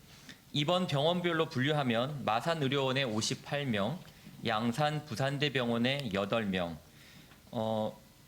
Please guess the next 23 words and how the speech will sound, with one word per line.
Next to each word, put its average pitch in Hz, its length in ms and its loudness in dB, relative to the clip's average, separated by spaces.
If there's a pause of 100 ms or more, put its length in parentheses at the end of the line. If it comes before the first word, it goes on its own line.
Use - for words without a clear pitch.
(140)
팔십오 196 420 2
번 185 180 0
대구 143 320 0
확진자가 156 960 0
대구 139 240 0
경북으로 131 540 0
분류되어 117 480 0
한 156 180 -2
명이 123 240 2
감소하였습니다. 95 1120 -2 (640)
창원 196 320 4
경상대병원에 139 1120 0
세 147 180 -4
명, 131 340 0 (460)
진주 160 400 2
경상대병원에 123 1080 0
두 107 160 -4
명, 101 280 0 (440)
국립마산병원에 123 1160 0
한 156 240 -4
명이 147 340 0
입원해 110 460 0
있습니다. 87 520 -4